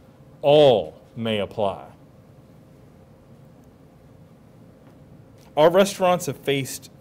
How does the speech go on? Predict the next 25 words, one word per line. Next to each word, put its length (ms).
some 260
of 120
the 80
hardest 580
circumstances 720
this 160
past 440
year, 280
and 120
I 80
want 160
to 40
make 200
sure 460
that 140
we 120
continue 920
helping 560
and 140
supporting 680
our 120
business 440
community 560
and 420
jobs. 720